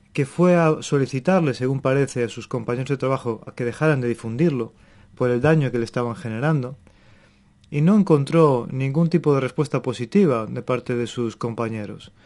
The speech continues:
Evidentemente, en una empresa en la que decías dos mil personas, bueno, pues puede haber personas a las que les gustes más, personas a las que les gustes menos, personas que tengan rencillas contra ti, evidentemente.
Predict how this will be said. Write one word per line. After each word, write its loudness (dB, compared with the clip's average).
Evidentemente, 4
en -4
una 2
empresa 0
en -4
la -6
que -6
decías -6
dos -6
mil -2
personas, -4
bueno, -8
pues -12
puede -2
haber 0
personas -6
a -10
las -10
que -6
les -6
gustes -8
más, -2
personas -10
a -6
las -12
que -8
les -8
gustes -8
menos, -4
personas -8
que -8
tengan -4
rencillas -2
contra -6
ti, -2
evidentemente. -4